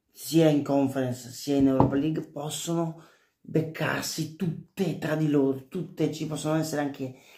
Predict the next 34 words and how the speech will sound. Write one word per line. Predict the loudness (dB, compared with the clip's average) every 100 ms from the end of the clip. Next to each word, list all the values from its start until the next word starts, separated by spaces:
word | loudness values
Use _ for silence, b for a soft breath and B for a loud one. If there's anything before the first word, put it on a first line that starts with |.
| B B
i | -2
derby, | 2 2 4 2 6 4
tipo, | 2 -6 -2 2 4 2 -2 B B B
eh, | -2 2 4
la | 4
Roma | 6 6 4
che | 0
può | -4 0
beccare | 0 0 -2
la | 0 2
Juventus, | 2 2 -2 -4 -6 -8 -6
per | -8
fare | -6 -2 0
un | 0
esempio. | 0 -4 -6 -8 -12 B B B
Ok, | -4 -2 -2 -2 2
iniziamo | 4 4 0 -4 0 2
dalla | 2 0 -4
Conference. | -6 -4 -4 -2 -2 2 2 0 -12 b b b b b
Vediamo | 2 4 2 0
chi | -4 -4
pescherà | -2 -2 -2 -4 -6 -2
la | -2
Fiorentina | -4 -2 0 0 2 2 4 4
e | 4
anche | 0 0 -2
tutti | -2 -8 -6
gli | -2
altri | -2 -4 -8 -8 -8 B B B B
so-, | -8 -2 0
eh, | 4 4 4
gli | 4
altri | 2 0 -2 2 2 2
accoppiamenti. | -2 -8 -4 -2 -2 -4 -8 -16